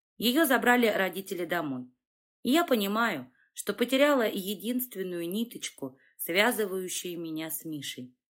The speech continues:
Всю тренировку я рассеяна. То и дело получаю замечания от тренера. В итоге она не выдерживает и отпускает меня.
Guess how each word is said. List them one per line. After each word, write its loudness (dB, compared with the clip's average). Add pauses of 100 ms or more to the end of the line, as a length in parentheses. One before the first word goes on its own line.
(420)
Всю -2
тренировку 2
я 2
рассеяна. -4 (400)
То 6
и 6
дело 6
получаю -2
замечания -2
от -8
тренера. -2 (400)
В 0
итоге 6
она 4
не -2
выдерживает 0
и -2
отпускает -6
меня. -8